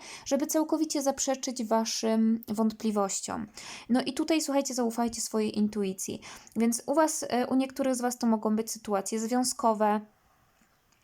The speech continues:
Na przykład czujecie, że ktoś Was oszukuje, że ktoś nie jest wobec Was szczery. Czasami lepiej zaufać swojej intuicji niż jakby ślepo wierzyć obietnicom,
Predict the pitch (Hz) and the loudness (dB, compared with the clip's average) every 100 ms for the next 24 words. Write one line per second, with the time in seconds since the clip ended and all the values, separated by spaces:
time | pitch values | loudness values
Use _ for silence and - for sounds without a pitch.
0 | - _ - 214 214 - 233 233 - 254 | -20 _ -4 0 0 0 -2 -2 0 2
1 | 233 233 220 220 226 220 226 - 226 254 | 2 0 -2 -2 -4 -2 -2 -2 -4 -4
2 | - 214 190 202 - - - - 226 233 | 0 0 2 0 -6 -14 -16 -6 -4 -4
3 | 240 247 254 247 247 - 247 240 - 247 | -2 -2 0 -2 -2 -2 -4 -2 -2 -2
4 | 190 190 208 - - - 247 302 311 277 | 0 -2 -6 -10 -16 -8 -4 0 2 4
5 | 294 330 311 285 285 277 - 262 254 - | 4 4 4 2 2 0 0 0 0 2
6 | 240 247 247 262 - 262 240 240 240 220 | 0 2 0 -2 -2 2 4 2 2 0
7 | 220 214 226 220 220 - - - 277 277 | 0 -2 0 0 -2 -10 -6 0 0 2
8 | 247 247 240 226 - 220 226 - 226 226 | 0 0 -2 -4 -2 0 0 2 2 2
9 | - 311 | 2 2